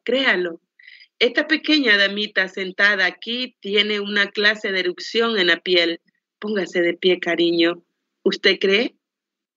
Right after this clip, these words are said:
Como que eso la impresionó un poco, ¿no es así? Muy bien. Es, a usted se le va a pasar.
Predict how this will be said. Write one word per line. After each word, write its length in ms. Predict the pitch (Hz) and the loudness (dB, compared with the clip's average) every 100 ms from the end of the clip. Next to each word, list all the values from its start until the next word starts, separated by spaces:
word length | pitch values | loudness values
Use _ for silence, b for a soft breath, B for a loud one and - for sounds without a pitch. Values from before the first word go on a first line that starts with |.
| _ | _
Como 340 | - 196 185 180 | -4 0 0 2
que 300 | 190 185 220 | 4 4 4
eso 240 | - 214 | 0 -2
la 200 | 190 170 | 0 0
impresionó 580 | 175 - 180 - 175 175 | -2 -6 -10 -8 -6 -6
un 140 | 165 | -8
poco, 480 | - 220 220 180 165 | -6 -6 -6 -10 -8
¿no 140 | 170 180 | -4 -2
es 140 | 180 | -2
así? 340 | 175 226 285 _ _ _ _ - | -2 -2 -2 _ _ _ _ 2
Muy 180 | 214 185 | 4 6
bien. 380 | 175 165 165 - B B _ - | 4 4 0 -8 B B _ 0
Es, 480 | 196 208 233 226 - - | 2 2 0 -4 -12 -2
a 160 | 190 185 | 0 0
usted 400 | 190 - 269 285 | 0 2 2 2
se 200 | 277 226 | 0 0
le 200 | 196 185 | 0 2
va 260 | 214 226 | 2 2
a 160 | - 196 | -2 -8
pasar. 460 | 185 - 175 170 | -10 -8 -8 -8